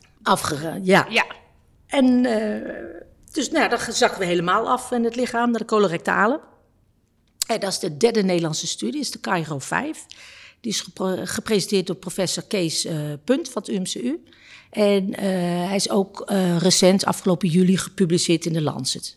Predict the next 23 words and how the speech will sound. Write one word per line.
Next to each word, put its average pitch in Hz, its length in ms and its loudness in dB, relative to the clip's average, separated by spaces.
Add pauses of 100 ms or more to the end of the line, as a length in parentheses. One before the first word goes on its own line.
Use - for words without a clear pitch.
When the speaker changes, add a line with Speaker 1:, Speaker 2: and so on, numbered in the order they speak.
Speaker 1:
dit 147 160 -10
jaar. - 240 -12 (800)
Hè, 180 200 4
en 190 200 2
het 165 120 0
is 165 140 2
een 160 60 2
studie 196 380 0
die, 175 340 0
eh, 165 180 0
de 156 120 2
eerste 202 340 6
lijns 165 320 2
behandeling 170 600 0
bij 147 280 0
irresectabele 160 1000 2 (440)
levermetastase 156 1000 2
bij 117 120 -10
het - 80 -20
colorectaal 151 580 -2
carcinoom - 480 -6
heeft - 220 -12
onderzocht. 123 560 -10